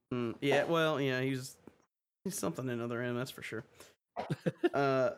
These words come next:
Speaker 1: and then we have Ridley, um, which the fight is whatever, it's fine, I guess. Uh, the thing about, uh, Ridley in Fusion is, I don't know why, uh, whoever made the audio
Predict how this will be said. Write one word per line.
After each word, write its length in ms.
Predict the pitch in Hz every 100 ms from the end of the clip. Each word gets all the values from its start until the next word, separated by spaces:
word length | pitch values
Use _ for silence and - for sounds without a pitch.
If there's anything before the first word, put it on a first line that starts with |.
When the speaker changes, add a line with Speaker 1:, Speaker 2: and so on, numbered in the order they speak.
| - - -
Speaker 1:
and 120 | 190
then 140 | 208
we 100 | 220
have 140 | 233 202
Ridley, 520 | 285 226 165 139 -
um, 600 | 156 165 156 151 156 147
which 380 | 165 165 - -
the 100 | 202
fight 260 | 196 220 240
is 160 | 175
whatever, 420 | 151 135 135 160 165
it's 140 | -
fine, 300 | 143 127 131
I 80 | 127
guess. 360 | 127 156 - -
Uh, 520 | 147 143 143 139 139 147
the 140 | 139
thing 340 | 185 277 330
about, 640 | 269 190 175 175 175 170 -
uh, 360 | 170 165 165 160
Ridley 440 | 214 247 190 147
in 340 | 160 160 156 151
Fusion 500 | 175 254 196 170 165
is, 380 | 160 156 156 - -
I 120 | 180
don't 140 | 202
know 100 | 185
why, 600 | 165 170 208 208 190 226 240 151
uh, 300 | 151 151 151
whoever 320 | 165 170 170
made 260 | 175 175
the 120 | 151 131
audio 640 | 160 220 156 143 190